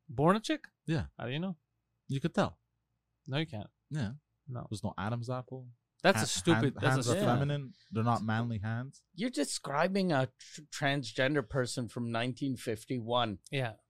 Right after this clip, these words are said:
Speaker 3: Like it'll be some fucking Fred Flintstone with a
Speaker 1: <laughs>
Speaker 3: dress.
Speaker 1: Yeah, yeah. It's not like that anymore, bro.
Speaker 3: Yeah.
Speaker 1: Victoria's Secret just, uh, hired their first ever transgender
Speaker 3: They signed their first, uh,
Speaker 1: model, I guess.
Speaker 3: Yeah.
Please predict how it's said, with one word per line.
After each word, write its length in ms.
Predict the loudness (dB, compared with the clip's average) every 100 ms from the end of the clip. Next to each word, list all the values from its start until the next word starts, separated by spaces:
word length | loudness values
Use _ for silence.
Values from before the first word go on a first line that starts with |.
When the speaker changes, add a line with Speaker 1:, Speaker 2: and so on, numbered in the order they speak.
| -6
Speaker 3:
Like 160 | 0
it'll 120 | 4 4
be 180 | 2 0
some 260 | 0 -2
fucking 460 | -4 -2 0 0 -6
Fred 340 | -2 -2 -2
Flintstone 720 | -2 0 0 -2 0 0 0
with 180 | -4 -4 -4
a 40 |
Speaker 1:
<laughs> 120 | 0
Speaker 3:
dress. 260 | 4 6 6
Speaker 1:
Yeah, 180 | 4 2
yeah. 160 | 0 -4 -10 _ -20 _
It's 100 | 2
not 80 |
like 120 | 4 4
that 60 |
anymore, 280 | 2 0 -2
bro. 160 | -2 -2
Speaker 3:
Yeah. 200 | -2 -4 -2
Speaker 1:
Victoria's 460 | -2 4 6 6 4
Secret 240 | 0 -2
just, 240 | -2 -6 -8 0
uh, 200 | 0 4
hired 340 | 4 4 2
their 80 | -4
first 360 | 0 0 0 -4
ever 240 | -4 -4
transgender 1120 | -4 -2 0 0 -2 -6 -10 -6 -4 -4 -2 4
Speaker 3:
They 140 | 4
signed 600 | 4 0 -2 2 2 2
their 100 | 0
first, 440 | -2 -2 -2 0 -2
uh, 260 | 0 4 8
Speaker 1:
model, 320 | 8 8 6
I 60 | 6
guess. 260 | 2 2
Speaker 3:
Yeah. 260 | 2 2